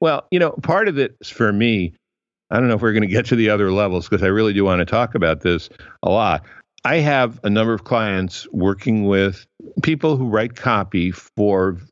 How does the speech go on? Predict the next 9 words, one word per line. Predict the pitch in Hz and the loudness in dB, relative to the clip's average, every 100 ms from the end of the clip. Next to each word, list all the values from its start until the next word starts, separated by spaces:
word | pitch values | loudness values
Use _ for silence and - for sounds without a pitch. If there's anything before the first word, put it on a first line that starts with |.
| - | -2
people | 131 - 120 123 | -2 0 -2 0
who | 117 | 0
are | 117 104 | 0 0
selling | - 117 104 98 87 - _ | 0 0 0 -2 -6 -12 _
really | 123 139 151 | -2 0 0
good | 120 123 110 | 0 0 0
supplements, | - 98 - 90 78 78 - | -2 -2 0 0 0 -4 -2
really | 92 107 110 110 104 92 - - - _ | 0 2 2 2 0 -4 -16 -20 -20 _
tested, | - - 117 - - 110 95 92 | -6 -2 -2 -4 0 0 0 -6